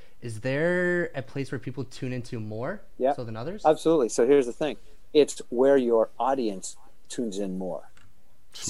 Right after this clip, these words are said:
Speaker 2: See, and,
Speaker 1: Yeah.
Speaker 2: and most people don't do, they, this is what they do. They go, "Oh my God, Facebook is the best thing. I better be on Facebook."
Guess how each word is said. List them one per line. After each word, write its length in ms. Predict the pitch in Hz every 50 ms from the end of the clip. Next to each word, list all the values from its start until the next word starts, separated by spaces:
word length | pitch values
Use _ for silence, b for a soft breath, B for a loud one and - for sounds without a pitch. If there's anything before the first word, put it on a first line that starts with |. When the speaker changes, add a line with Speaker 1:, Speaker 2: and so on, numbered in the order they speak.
| 135 131
Speaker 2:
See, 160 | 123 127 131 -
and, 160 | 123 117 117
Speaker 1:
Yeah. 200 | 110 107 104 120
Speaker 2:
and 200 | 120 120 117 117 - 143
most 340 | 123 123 135 160 165 - -
people 280 | 165 160 - - 127
don't 200 | 113 127 120 104
do, 140 | 120 120 117
they, 160 | 104 104 117 131
this 120 | 139 131
is 60 | - 151
what 100 | 135 110
they 80 | 113
do. 120 | 104 120 107
They 80 | 98 92
go, 180 | 104 98 95 113
"Oh 140 | 135 135
my 120 | 139 135 127
God, 240 | 127 117 101 90 -
Facebook 340 | 120 127 123 - 127 117 -
is 80 | 110
the 60 | 107 98
best 160 | 110 104 -
thing. 80 | 117 104
I 60 | 101
better 160 | 101 110 107 104
be 100 | 104 98
on 80 | 90
Facebook." 300 | - 92 87 - - -